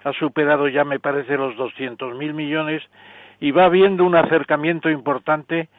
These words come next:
y también con armas sofisticadas en el caso de China, según creo.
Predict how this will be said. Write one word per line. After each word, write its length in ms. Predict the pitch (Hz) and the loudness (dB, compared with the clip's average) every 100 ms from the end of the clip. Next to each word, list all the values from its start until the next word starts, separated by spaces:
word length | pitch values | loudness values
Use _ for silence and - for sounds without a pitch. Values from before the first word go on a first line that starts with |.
| - - - | -20 -20 -12
y 100 | 156 | -10
también 380 | - 147 156 208 | -2 0 4 4
con 180 | 185 170 | 4 4
armas 320 | 185 180 156 | 4 4 2
sofisticadas 840 | 156 135 135 - - 165 170 151 143 | 0 -2 -4 -12 -6 -2 0 -2 -4
en 140 | 123 | -8
el 100 | 120 | -6
caso 300 | 135 - 143 | -8 -8 -6
de 140 | 120 | -6
China, 320 | - 170 151 120 | -6 -4 -4 -4
según 300 | 120 117 113 | -10 -12 -12
creo. 320 | 151 160 | -8 -8